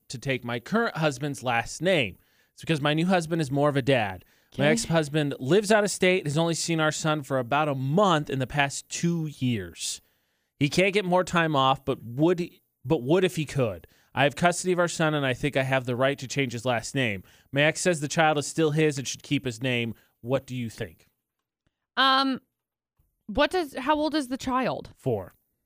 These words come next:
Speaker 2: Ugh. That's difficult because
Speaker 1: 'Cause you were gonna say, "Ask the kid"?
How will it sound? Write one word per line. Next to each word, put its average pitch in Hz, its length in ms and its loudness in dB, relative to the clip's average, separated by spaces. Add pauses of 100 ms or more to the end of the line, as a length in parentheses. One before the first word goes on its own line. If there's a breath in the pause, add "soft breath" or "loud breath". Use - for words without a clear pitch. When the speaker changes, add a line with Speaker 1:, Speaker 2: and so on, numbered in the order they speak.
(200)
Speaker 2:
Ugh. 185 260 -8 (1600)
That's - 200 -20 (100)
difficult - 540 -10 (120)
because 202 680 0 (160)
Speaker 1:
'Cause 139 120 -8
you 139 60 -2
were 131 60 -2
gonna 123 120 -4
say, 123 220 -4
"Ask - 300 -8
the 120 80 -8
kid"? 131 280 -6